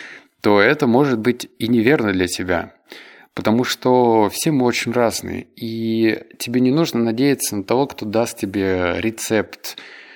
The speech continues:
ключевой секретик. Вот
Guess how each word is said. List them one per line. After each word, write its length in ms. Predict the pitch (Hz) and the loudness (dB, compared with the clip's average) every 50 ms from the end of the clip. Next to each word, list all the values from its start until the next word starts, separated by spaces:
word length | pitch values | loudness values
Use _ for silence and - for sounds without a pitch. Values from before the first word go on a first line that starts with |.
| - - _ _ - - | -20 -20 _ _ -4 0
ключевой 440 | 127 127 123 - - - 135 135 131 | 2 2 2 2 0 2 2 2 2
секретик. 880 | - - 127 - - - 120 113 107 - - - - - - - - _ _ - _ _ - - _ _ _ _ _ - _ _ _ - | 0 -2 -4 -6 -6 -4 -2 -2 -2 -2 -4 -8 -8 -10 -14 -14 -14 _ _ -20 _ _ -20 -20 _ _ _ _ _ -20 _ _ _ -2
Вот 220 | - 110 - - | -2 -2 -2 -2